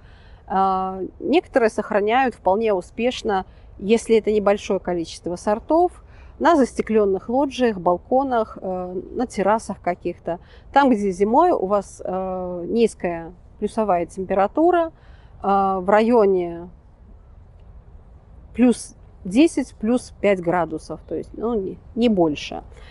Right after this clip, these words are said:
Э, при больших температурах в зимнее время, конечно, хризантемам тоже не очень хорошо. Если в осеннее время вы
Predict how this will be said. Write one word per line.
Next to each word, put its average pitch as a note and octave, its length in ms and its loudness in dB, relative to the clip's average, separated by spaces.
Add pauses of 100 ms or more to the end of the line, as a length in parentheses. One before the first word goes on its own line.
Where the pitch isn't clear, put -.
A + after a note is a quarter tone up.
(440)
Э, F#3 160 0
при A3+ 180 4
больших A3+ 400 4
температурах B3+ 720 4
в A3 80 0
зимнее G3+ 380 4
время, A#3 300 2
конечно, G#3 360 0
хризантемам G3 600 -2
тоже E3+ 240 0
не D#3 100 -2
очень - 260 -6
хорошо. - 500 -8 (300)
Если B3+ 640 4
в G3+ 140 4
осеннее C4 480 4
время G#3 380 6
вы A#3+ 340 4